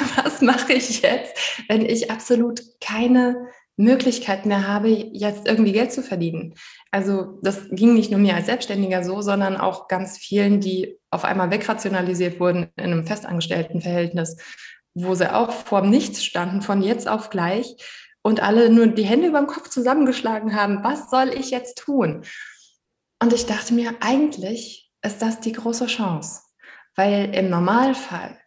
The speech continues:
musst du dich für einen krassen Wechsel in deinem Leben häufig rechtfertigen. Das fällt hier komplett weg, weil es einfach so vielen Menschen so geht, dass du f-, dich für nichts rechtfertigen musst.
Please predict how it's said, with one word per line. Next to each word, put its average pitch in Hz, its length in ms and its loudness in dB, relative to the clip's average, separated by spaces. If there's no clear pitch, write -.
musst 226 260 4
du 214 40 0
dich 202 260 -4
für 190 60 -4
einen 180 120 -2
krassen 262 440 0
Wechsel 226 380 -2
in 196 200 -2
deinem 185 240 2
Leben 180 460 -2
häufig 170 300 -4
rechtfertigen. - 600 -16
Das 185 220 -6
fällt 185 180 -2
hier 190 100 -6
komplett 220 460 -2
weg, 196 320 -4
weil 180 100 -2
es 180 80 -6
einfach 165 320 -6
so 226 160 0
vielen 311 300 -2
Menschen 269 320 -2
so 214 140 2
geht, 220 460 0
dass 202 440 -6
du 220 140 -2
f-, - 160 -12
dich 233 200 0
für 240 100 4
nichts - 340 4
rechtfertigen 285 640 -2
musst. 160 280 -6